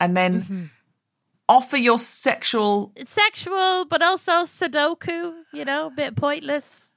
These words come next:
Speaker 2: I offer a lot to an old person. <laughs>
Speaker 1: Well, you yourself will be old at this point. So you're
Speaker 2: Yeah.
Speaker 1: gonna be a promiscuous old lady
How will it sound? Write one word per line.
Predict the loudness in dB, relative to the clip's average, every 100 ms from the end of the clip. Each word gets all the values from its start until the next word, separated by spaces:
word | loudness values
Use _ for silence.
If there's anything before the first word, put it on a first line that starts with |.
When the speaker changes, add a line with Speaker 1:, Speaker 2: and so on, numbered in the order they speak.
| _
Speaker 2:
I | 0 2
offer | 2 0 -2
a |
lot | 2 2 0 -6
to | -8
an | -4
old | -6 -6
person. | -4 -6 -6 -12 -14
<laughs> | _ _ -18 -18 _
Speaker 1:
Well, | -2 0
you | 2
yourself | 4 4 6 4
will | 4
be | 4
old | 6 4
at | 0
this | -6
point. | -2 0 -2 -4 _ _ -20 -6
So | -2
you're | 2 6 6
Speaker 2:
Yeah. |
Speaker 1:
gonna | 6
be | 6 4
a |
promiscuous | 4 2 0 2 0 0 0 0 -2 2 4
old | 4 4
lady | 4 4 0 -2 -2 -6